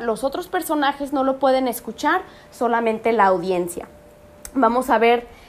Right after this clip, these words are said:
em, eh, también recursos literarios como metáfora, alusión, eh, personificación, metáfora. Eh, vamos a ver los latinismos de carpe diem y memento mori.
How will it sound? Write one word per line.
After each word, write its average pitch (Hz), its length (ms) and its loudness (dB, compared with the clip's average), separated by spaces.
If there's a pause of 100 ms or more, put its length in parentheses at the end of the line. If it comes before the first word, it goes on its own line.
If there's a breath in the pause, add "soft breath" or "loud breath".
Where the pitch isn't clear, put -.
(140 loud breath)
em, 202 880 2 (320)
eh, 202 300 -4 (100)
también 214 320 0
recursos 240 380 -2
literarios 214 460 2
como 214 200 -2
metáfora, 247 920 2
alusión, 240 1040 2 (400 loud breath)
eh, 202 320 2
personificación, 214 1300 2
metáfora. 226 880 2 (420 loud breath)
Eh, 202 340 4
vamos 226 260 2
a 240 60 2
ver 226 140 4
los 247 160 0
latinismos 226 600 0
de 214 140 0
carpe 220 360 2
diem 220 520 0
y 196 380 2
memento 208 480 2
mori. 233 480 4